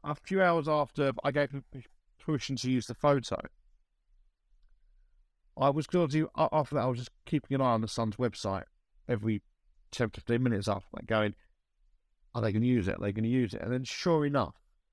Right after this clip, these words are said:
a couple of hours later, they, there was this whole article on The Sun,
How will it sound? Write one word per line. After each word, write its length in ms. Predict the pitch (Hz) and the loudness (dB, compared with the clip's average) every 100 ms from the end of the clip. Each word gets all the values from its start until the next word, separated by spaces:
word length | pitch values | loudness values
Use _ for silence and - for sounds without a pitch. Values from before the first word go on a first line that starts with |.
| _ _ | _ _
a 40 | - | -4
couple 260 | 196 175 151 | -2 0 0
of 60 | |
hours 300 | 151 139 135 | 2 2 0
later, 460 | 143 139 139 - 98 | 0 2 0 -2 -6
they, 200 | 98 120 | -4 -4
there 120 | 117 | -2
was 100 | 135 | -4
this 120 | 135 - | -4 2
whole 240 | 175 151 | 4 4
article 460 | 139 139 127 - 113 | 0 -2 -6 -6 -4
on 80 | |
The 80 | 107 | -4
Sun, 340 | 113 185 113 | -4 -2 -2